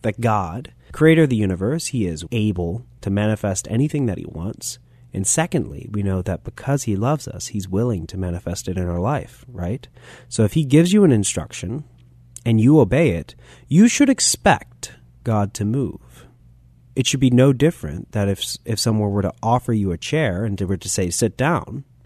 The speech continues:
that you would expect the chair to hold you up. Our obedience to God should be no different than that. Number eight, don't leave any messes. When God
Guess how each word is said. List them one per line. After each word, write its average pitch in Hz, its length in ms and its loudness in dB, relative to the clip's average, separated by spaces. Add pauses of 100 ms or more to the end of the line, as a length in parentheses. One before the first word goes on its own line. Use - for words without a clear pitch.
(120)
that - 80 -6
you 104 180 -2
would 104 80 0
expect - 580 -8
the 101 80 -8
chair 95 220 -4
to 87 80 -4
hold 92 240 -6
you 87 140 -2
up. 101 300 -4 (500)
Our 120 100 2
obedience 123 560 2
to 101 100 -4
God 101 540 -2 (400)
should 131 200 -2
be 127 120 4
no 175 260 6
different 110 600 -4 (260)
than 117 160 2
that. - 420 -4 (720)
Number 170 320 8
eight, 139 440 4 (280)
don't 175 400 6
leave 101 480 -2 (260)
any 127 220 4
messes. - 560 -4 (300)
When 123 180 6
God 127 580 2